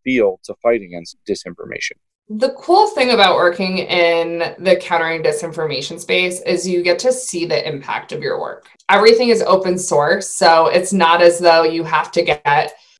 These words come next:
Speaker 2: especially in the private sector, it's not like you have to get a lot of sign off and approval to be able to go out and find something. It's all out there. And so if you're able and you're interested in taking, g-, digging through the weeds, finding the needle in the haystack,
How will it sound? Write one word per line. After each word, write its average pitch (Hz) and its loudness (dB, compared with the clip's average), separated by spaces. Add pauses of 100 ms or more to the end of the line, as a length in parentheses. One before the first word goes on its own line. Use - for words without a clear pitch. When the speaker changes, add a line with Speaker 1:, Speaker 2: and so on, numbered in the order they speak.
(380)
Speaker 2:
especially 185 0
in 170 2
the 156 -2
private 156 -2
sector, 151 -2
it's 151 -4
not 151 -4
like 156 -10
you 165 -4
have 151 -4
to 156 -2
get 147 0
a 160 -2
lot 147 2
of 151 -4
sign 147 -4
off 143 -2
and 151 -8
approval 147 -4
to 147 -10
be 151 -4
able 147 2
to 151 0
go 147 0
out 135 0
and 147 -12
find 131 -6
something. - -14 (340)
It's 202 4
all 202 8
out 156 0
there. - -12 (320)
And 202 2
so 190 6
if 190 0
you're 220 4
able 175 6
and 170 -2
you're 170 2
interested 160 -2
in 156 -4
taking, 160 -6
g-, 175 -4 (120)
digging 196 0
through 175 0
the 165 2
weeds, 147 -10
finding 175 -2
the 170 0
needle 156 -2
in 147 -4
the 147 -6
haystack, 143 -6